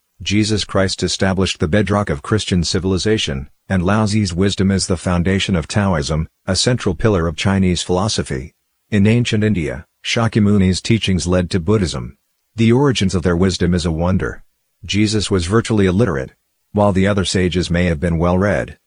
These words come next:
they obtained their insights from enlightenment and cultivation, not from ordinary studies. Marx's theories reference the work of previous intellectuals,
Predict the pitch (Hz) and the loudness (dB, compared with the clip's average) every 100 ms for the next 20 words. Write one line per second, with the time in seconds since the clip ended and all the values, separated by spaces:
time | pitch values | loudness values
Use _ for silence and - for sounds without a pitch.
0 | - 101 90 78 123 127 113 110 104 73 | -4 0 0 0 0 2 2 2 0 -2
1 | 71 - 85 85 90 101 87 85 87 82 | -4 -2 -2 0 0 0 0 0 0 0
2 | 98 90 90 92 98 - 65 - _ - | 0 0 0 0 0 -2 -6 -10 _ -2
3 | 107 110 - 95 98 101 92 82 82 110 | 0 0 0 2 4 2 2 0 0 -2
4 | 95 69 - - _ _ _ _ _ _ | -2 -4 -8 -14 _ _ _ _ _ _
5 | _ _ _ _ _ _ - 101 113 - | _ _ _ _ _ _ -2 2 2 0
6 | 95 - 92 87 80 92 92 90 90 - | -2 0 2 2 0 0 0 0 -2 -2
7 | 90 92 101 - - 107 98 87 104 92 | 0 0 -2 -4 -2 0 2 0 2 2
8 | 85 90 82 71 85 - | 2 0 -4 -4 -4 -6